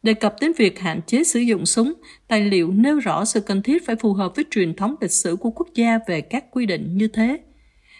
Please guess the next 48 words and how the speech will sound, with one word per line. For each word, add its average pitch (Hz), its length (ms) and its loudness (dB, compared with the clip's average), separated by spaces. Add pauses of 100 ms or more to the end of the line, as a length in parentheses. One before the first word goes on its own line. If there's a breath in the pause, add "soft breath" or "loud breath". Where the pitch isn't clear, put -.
(140 soft breath)
Tài 220 140 4
liệu 208 180 4
nhìn 202 220 4
nhận 196 240 -2
quyền 190 300 2
tự 185 120 0
chủ 190 260 -2
gia 320 100 2
đình 190 300 0
và 180 180 -2
các 269 240 -6
tổ 175 80 0
chức 311 220 -2
xã - 220 -2
hội 202 240 -2
dân 262 180 -4
sự, - 380 -4 (280 loud breath)
nhưng 311 220 2
quyền 180 200 2
này 165 200 -4
phải - 220 -10
có 226 360 -2
giới 285 160 0
hạn. 180 280 -4 (560 soft breath)
Vì 233 120 4
vậy, 175 240 0
luật 190 240 -4
pháp 294 280 2
phải 180 140 0
can 269 240 -6
thiệp. 190 300 -4 (420)
Thực - 260 -8
tế, 226 320 0
quyền 165 260 0
giữ 156 180 -2
và 170 220 -4
mang 202 240 0
vũ 185 220 -2
khí 247 200 4
có 359 180 -2
thể 262 160 -2
bị 180 180 -2
hạn 175 280 -4
chế 247 220 2
trong 302 180 -2
những 220 160 2
tình 185 300 -2
huống 226 240 0